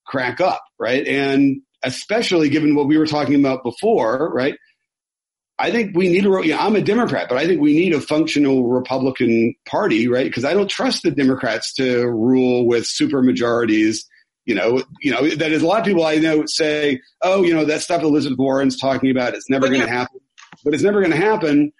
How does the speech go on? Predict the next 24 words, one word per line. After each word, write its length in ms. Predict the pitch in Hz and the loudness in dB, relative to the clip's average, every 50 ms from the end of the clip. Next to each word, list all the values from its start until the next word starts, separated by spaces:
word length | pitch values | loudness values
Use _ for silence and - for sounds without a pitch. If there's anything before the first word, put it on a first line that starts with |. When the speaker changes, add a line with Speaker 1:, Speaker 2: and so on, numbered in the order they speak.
| _ _ _ _ _ _ _ _ | _ _ _ _ _ _ _ _
Speaker 1:
only 300 | - 160 190 220 214 196 | -2 0 2 2 4 2
Speaker 2:
I 40 | 175 | 2
Speaker 1:
because 160 | 170 - 180 | 2 2 2
Speaker 2:
mean, 520 | 175 170 143 135 156 156 160 160 - - - _ - | 0 0 -2 -2 -2 -2 -2 -4 -6 -12 -14 _ -2
Speaker 1:
there, 120 | 156 151 | 0 2
there's 40 | 135 | 2
a 20 | |
Speaker 2:
I 40 | 151 | 2
don't 100 | - 143 | 4 4
Speaker 1:
real 100 | 156 165 160 | 4 4 4
Speaker 2:
understand 340 | 147 151 - 139 135 254 | 2 0 0 -2 -2 0
how 60 | - - | 0 0
you 140 | - 135 143 | 0 -2 -2
Speaker 1:
Republican 180 | 143 131 123 | -2 -4 -4
Speaker 2:
could 0 | |
be 80 | 123 127 | -4 -4
at 60 | 247 | -2
the 60 | - | 0
Speaker 1:
Party. 140 | 320 370 - | 0 0 -2
Speaker 2:
Liz 140 | - - - | -4 -6 -6
Cannon 480 | - - 240 247 247 247 247 226 220 190 | -6 -4 -2 -2 -2 -2 -2 -2 -4 -4
Center 720 | - - - 196 185 175 180 170 165 160 170 180 180 - _ _ _ _ _ _ _ _ _ _ _ _ _ _ _ _ _ _ _ _ - | -4 -2 -2 0 -2 -2 0 0 0 0 0 -2 -6 -12 _ _ _ _ _ _ _ _ _ _ _ _ _ _ _ _ _ _ _ _ -6
and 520 | 175 185 202 202 202 202 202 196 170 - 190 | -4 -2 0 0 0 -2 -2 -4 -6 -8 -6
not 300 | 185 202 233 285 311 | -4 -2 -2 -2 -2